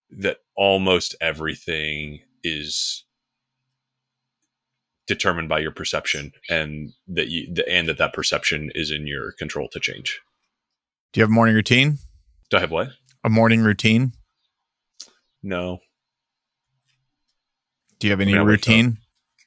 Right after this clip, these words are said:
Speaker 2: You wake up,
Speaker 1: <laughs>
Speaker 2: brush my teeth.
Speaker 1: Yeah. Um, no, nothing. There's no secret sauce there, I think. Um, I love getting to the gym. Doesn't always happen first thing. Depends on the day.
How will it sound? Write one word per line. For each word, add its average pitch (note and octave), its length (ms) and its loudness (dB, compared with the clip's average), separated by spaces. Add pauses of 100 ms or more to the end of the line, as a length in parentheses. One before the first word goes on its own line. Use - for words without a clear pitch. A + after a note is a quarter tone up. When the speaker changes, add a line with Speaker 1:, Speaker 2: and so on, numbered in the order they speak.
Speaker 2:
You C3 120 4
wake A2 200 2
up, A#2+ 260 4
Speaker 1:
<laughs> C3 100 -4
Speaker 2:
brush B2 260 4
my A2+ 80 -2
teeth. G2+ 320 -8 (1040)
Speaker 1:
Yeah. E2+ 260 0 (280)
Um, F#2 320 4
no, A#2+ 240 2
nothing. F#2+ 680 4 (640)
There's G2 200 -4
no F#2 80 -2
secret D#2+ 300 -8
sauce D#2+ 280 -2
there, D#2 240 -4
I D2+ 60 -6
think. D#2+ 300 -8 (200)
Um, D#2+ 460 -2 (880)
I F2+ 80 -4
love E2+ 220 0
getting E2 220 -2
to D#2+ 60 -6
the D#2+ 80 -2
gym. D#2 460 -4 (500)
Doesn't F2+ 220 -2
always D2+ 160 -4
happen D2+ 280 -4
first D#2 260 -4
thing. D#2 260 -4 (140)
Depends D#2 280 -8
on D2 60 -14
the D2+ 80 -12
day. D2+ 240 -8